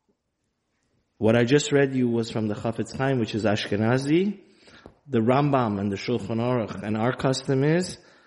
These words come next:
God forbid, in this case of a brother's death without children, we prefer to do the mitzvah of Yibum, to take over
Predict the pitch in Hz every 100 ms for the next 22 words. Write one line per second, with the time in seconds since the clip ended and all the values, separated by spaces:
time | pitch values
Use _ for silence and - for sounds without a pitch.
0 | _ _ 123 135 131 139 120 135 147 131
1 | - - 110 107 107 - 127 123 120 98
2 | 95 104 - - 117 113 117 120 117 127
3 | 123 123 113 120 107 - 131 127 139 147
4 | 151 - _ - - - _ _ - 113
5 | 127 147 - 135 127 131 127 127 117 120
6 | 113 117 117 - 113 104 110 107 135 165
7 | 202 208 - - 107 135 113 123 120 117
8 | 120 123